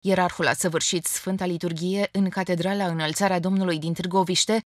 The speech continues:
la finalul căreia au fost evidențiate cele mai importante momente ale slujirii înalt preasfinției sale și au fost prezentate mesajele de felicitare din partea autorităților.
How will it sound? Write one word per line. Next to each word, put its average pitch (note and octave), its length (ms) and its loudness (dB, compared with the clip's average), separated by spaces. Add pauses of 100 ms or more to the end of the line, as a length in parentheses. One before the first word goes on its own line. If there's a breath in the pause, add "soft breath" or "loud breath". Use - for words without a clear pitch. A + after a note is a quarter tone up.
(140)
la B3 80 2
finalul B3+ 420 4
căreia A3+ 360 2
au F#3+ 100 4
fost G3 240 -2
evidențiate F3+ 720 -2
cele G3 220 -2
mai F#3 180 0
importante F#3+ 580 -2
momente F3+ 500 0
ale C#3+ 240 -2
slujirii F3+ 500 -2
înalt E3 340 -4
preasfinției F#3 760 -4
sale F#3 360 2 (160)
și - 140 -4
au B2+ 100 0
fost A3 360 -2
prezentate A3+ 600 2
mesajele G#3+ 580 2
de F3+ 100 -2
felicitare F#3 680 0
din F#3 160 0
partea G3+ 320 0
autorităților. F3 880 2